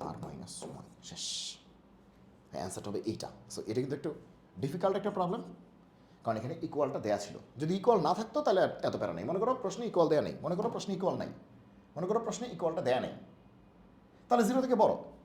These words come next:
এই যে জিরো থেকে বড়, শেষ। তাহলে তো এই ওয়ানও নেওয়া যেত না, ইকুয়াল না থাকলে কিন্তু ওয়ানও নেওয়া যেত না, কারণ ওয়ান দিলে কী হয়ে যেত? ওয়ান দিলে জিরো হয়ে যেত। এই দেখো,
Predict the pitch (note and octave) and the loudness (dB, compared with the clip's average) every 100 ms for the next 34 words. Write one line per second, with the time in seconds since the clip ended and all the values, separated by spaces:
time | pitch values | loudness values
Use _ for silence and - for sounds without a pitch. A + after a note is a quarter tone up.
0 | - - D4 D#4 A#3+ A#3+ A3 G#3+ G3 G3 | -14 -4 -2 -2 -4 -4 -4 -4 -6 -10
1 | - A#2 - - - - - - - - | -12 -8 -8 -8 -16 -20 -20 -20 -20 -2
2 | C4 C4 C4+ C4 A#3 A#3 F3+ G3+ A#3+ F3+ | 2 2 0 -2 -4 0 2 4 4 2
3 | G2+ E2+ - - - - - - F3+ G#3 | 0 -6 -8 -12 -20 -20 -12 -2 6 6
4 | G#3+ A3+ B3 B3+ D3+ C#3+ A#3+ A2+ A#2+ A2 | 6 0 -4 -4 0 0 0 -2 -2 -4
5 | C3 G3+ F3+ B2+ G2 C3 F#3+ A#3+ C4 C4+ | -4 -4 -4 -6 -2 0 0 -2 -2 -2
6 | C4 D#3 - - - - - - - A#2 | -2 -4 -6 -10 -20 -20 -20 -20 -2 0
7 | E3 A#3+ C#3+ F3 F3 - - - - - | 2 0 0 2 2 0 -6 -14 -18 -20
8 | - A2 G2 | -12 -6 -4